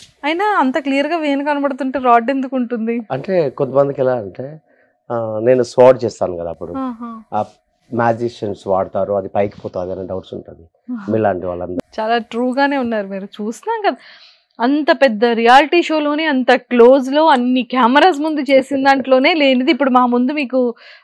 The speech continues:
Speaker 1: మీలో గొట్టాలు, <laughs> రాడ్లు అన్నీ ఉంటాయి ఏంటండి?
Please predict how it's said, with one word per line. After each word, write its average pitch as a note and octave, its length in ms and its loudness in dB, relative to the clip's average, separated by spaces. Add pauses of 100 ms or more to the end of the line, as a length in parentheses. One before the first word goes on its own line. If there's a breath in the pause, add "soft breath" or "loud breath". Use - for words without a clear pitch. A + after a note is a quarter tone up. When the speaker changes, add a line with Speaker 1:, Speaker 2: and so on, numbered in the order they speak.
Speaker 1:
మీలో B3+ 240 4
గొట్టాలు, B3 520 6
<laughs> D#4+ 360 6
రాడ్లు C4+ 400 6
అన్నీ C4 220 4
ఉంటాయి C#4 340 2
ఏంటండి? C4 500 -2